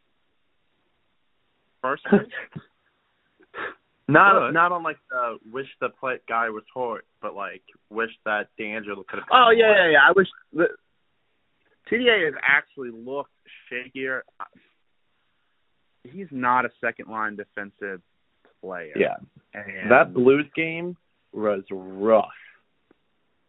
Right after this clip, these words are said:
Speaker 1: It wasn't even terrible. It's just he's, he's overslotted. You know, he's just overslotted. Being a third pairing guy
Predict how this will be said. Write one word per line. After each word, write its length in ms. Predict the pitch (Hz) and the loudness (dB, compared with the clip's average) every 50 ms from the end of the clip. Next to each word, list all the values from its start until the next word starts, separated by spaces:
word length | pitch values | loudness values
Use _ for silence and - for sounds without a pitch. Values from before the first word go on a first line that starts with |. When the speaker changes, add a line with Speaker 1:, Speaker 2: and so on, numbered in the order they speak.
| _ - | _ -2
Speaker 1:
It 60 | 190 | 2
wasn't 380 | 202 226 285 330 - 339 254 | 4 4 4 4 2 -2 -10
even 220 | 226 196 165 147 127 - - - - | -10 -10 -10 -10 -12 -14 -18 -8 -4
terrible. 560 | 123 120 131 139 147 147 156 175 180 190 - - | 0 0 0 0 -2 -6 -10 -12 -14 -14 -12 -10
It's 200 | 143 143 143 - - - | -10 -10 -10 -12 -14 -14
just 160 | 180 185 175 _ _ _ _ _ | -12 -14 -14 _ _ _ _ _
he's, 180 | - 160 156 - _ _ _ | -10 -10 -10 -10 _ _ _
he's 220 | - - 135 139 127 | -18 -14 -10 -6 -6
overslotted. 720 | 151 151 151 160 - - - 135 143 180 196 - - - _ _ _ _ _ _ _ _ _ _ _ _ _ | -4 -6 -6 -8 -12 -12 -10 -8 -6 -6 -8 -10 -14 -20 _ _ _ _ _ _ _ _ _ _ _ _ _
You 80 | 131 131 | -4 0
know, 260 | 127 131 139 151 170 180 _ _ _ _ | 0 0 0 -2 -6 -12 _ _ _ _
he's 140 | 113 113 113 | -20 -20 -18
just 160 | 113 127 117 _ - | -16 -18 -18 _ -8
overslotted. 800 | - 117 123 123 131 131 - - 113 107 107 107 107 104 104 104 101 _ _ _ _ _ _ _ _ _ _ _ _ _ | -4 -4 -2 -2 -4 -6 -6 -2 2 4 4 4 4 2 0 -6 -8 _ _ _ _ _ _ _ _ _ _ _ _ _
Being 220 | - 135 147 156 | -12 -10 -10 -10
a 80 | 170 160 _ | -12 -12 _
third 220 | - 135 143 135 _ | -6 -6 -6 -4 _
pairing 260 | 143 139 135 135 131 | -6 -4 -4 -6 -6
guy 380 | 120 117 110 110 117 123 127 | -6 -6 -4 -4 -4 -6 -8